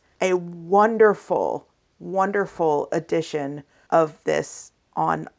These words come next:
Audible, where it is essentially a audio drama version of it, and it has James McAvoy playing Dream and Kat Dennings as Death, and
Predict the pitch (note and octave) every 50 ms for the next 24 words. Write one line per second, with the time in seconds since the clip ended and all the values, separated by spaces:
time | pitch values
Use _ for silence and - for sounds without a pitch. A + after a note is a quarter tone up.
0 | _ _ _ - A3+ B3+ A#3+ F#3 D3+ - - - - - _ _ _ _ - F#3
1 | F3+ E3+ E3+ D#3 D3+ D3+ - - _ - E3+ E3+ E3 D3+ - - - - - _
2 | _ _ - F#3 - - C#4 C#4+ D#4 D#4 - D#4+ D4 C#4 C4 B3 A#3 A3 G3 -
3 | - - C#3 F3+ F#3 F3+ F3+ F3 E3+ E3+ E3+ - _ _ _ _ _ - F3 F#3+
4 | G3 G3+ G3+ F#3 F3 E3+ D3+ - - D#3+ D#3+ E3 E3 F#3 G#3 A#3 C4 C4+ B3+ _
5 | _ _ _ - G3+ B3 B3+ C4+ C4+ C4+ C#4+ C4+ C#4 C#4 C#4 C4+ D4+ D#4 D#4 D#4
6 | - - F#3 F3 F3 F3+ - - E3 F#3 F#3 F#3 F3+ F3 - - - F3 E3 D#3+
7 | D#3 - G#3+ A3+ A3+ A3+ A3+ G3 - A#3 A3+ A3 A3 G#3+ G#3 G#3 G3+ G3+ G3+ G3+
8 | _ _ - - F3+ E3 D#3 D#3 D#3 D#3 D3+ - G#3+ A#3 A#3 A3+ A3 A3 G#3+ G#3+
9 | G#3 G#3 G#3 G3+ - _ _ _ _ _ _ _ _ _ _ _ _ _ - -
10 | E3+ E3 F3 E3+ E3 D#3 D#3+ D#3+ - - _ _ _ _ _ _ - F#3 E3 D#3
11 | - - E3 G3 G3+ G#3 G#3+ G3+ G3+ G3+ G3+ G3+ G3+ F#3+ - - - - - _
12 | _ - - E3 D3+ D3 - _ _ - - A#3+ A3+ A3 A3 - - - _ _
13 | _ _ _ _ _ _ - - E3+ E3 D#3 D#3 C#3+ D#3 F3 F#3 - -